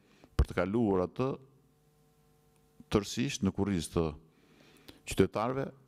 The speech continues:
të ndershëm, në kurrizë të bizneseve, në kurrizë të sipërmarrjeve. Dhe sigurisht është edhe një frikë përpara, ë, zgjedhjeve, për të mos përballuar dot, ë, këtë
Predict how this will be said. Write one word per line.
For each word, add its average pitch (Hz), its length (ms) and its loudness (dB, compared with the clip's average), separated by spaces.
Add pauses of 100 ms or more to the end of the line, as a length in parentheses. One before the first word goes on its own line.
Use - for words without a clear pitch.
(160)
të 120 140 2
ndershëm, 135 440 -4 (380)
në 95 160 2
kurrizë 92 380 -2
të 85 100 0 (240)
bizneseve, 110 600 -2 (240)
në 90 120 2
kurrizë 92 360 -4
të 104 100 0 (680)
sipërmarrjeve. 62 680 -2 (260)
Dhe 107 140 4
sigurisht 139 580 -4 (880)
është 98 260 0
edhe 92 200 0
një 82 100 0
frikë - 440 -4
përpara, 82 480 0 (360)
ë, 76 80 -2 (680)
zgjedhjeve, 143 540 0 (1040)
për 87 120 0
të - 80 -4
mos 92 220 -2
përballuar 101 640 0
dot, 82 320 -2
ë, 71 260 0 (520)
këtë 87 280 0